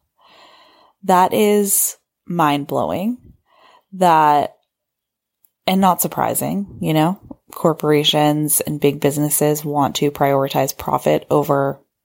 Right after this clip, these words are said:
every single other thing. And so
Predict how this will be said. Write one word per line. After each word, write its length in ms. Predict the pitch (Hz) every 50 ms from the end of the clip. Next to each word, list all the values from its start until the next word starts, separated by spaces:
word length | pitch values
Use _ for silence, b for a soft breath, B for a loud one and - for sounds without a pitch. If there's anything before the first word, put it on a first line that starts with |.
| _ _ _ _ _ - - - -
every 320 | 151 202 233 254 226 165
single 340 | - - 143 143 139 131 131
other 240 | 127 123 127 127 131
thing. 400 | - - - - - 202 226 B B B B B B B B B B B B B -
And 200 | 165 165 165 156
so 800 | - - 175 160 156 156 151 147 147 147 147 147 147 147 -